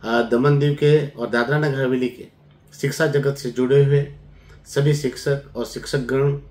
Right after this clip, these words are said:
और, अ, शिक्षा विभाग में करने वा-, काम करने वाले कर्मचारियों को और उनके परिवार को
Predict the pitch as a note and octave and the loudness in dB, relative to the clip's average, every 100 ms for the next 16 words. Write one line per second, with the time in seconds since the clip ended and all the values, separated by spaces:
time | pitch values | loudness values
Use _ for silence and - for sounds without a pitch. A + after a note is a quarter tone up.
0 | - - - A#2+ C3 A2 G2 - - - | -20 -20 -10 -4 -2 -2 -8 -16 -20 -20
1 | - - A2+ A#2 A#2 G#2+ - - - - | -20 -12 -6 -4 -4 -6 -10 -20 -20 -18
2 | - C#3 E3 D3 C3 C3+ C3+ C3 B2+ B2 | -10 -6 0 2 2 0 0 -2 -4 -2
3 | C3 C3 B2 - C3 C#3+ C3+ C3 C3 C3 | 0 0 -4 -4 -2 -2 -2 -2 -2 -2
4 | A#2+ A2+ B2 C#3+ D3 D3+ D3 - - - | -4 -4 -2 0 0 0 0 -4 -18 -20
5 | _ _ _ - - - - - - A#2 | _ _ _ -20 -20 -20 -20 -20 -8 -4
6 | B2 B2 B2 C#3 B2+ C#3+ D#3+ E3+ - F#2 | -2 -2 -2 0 2 4 4 2 -2 -12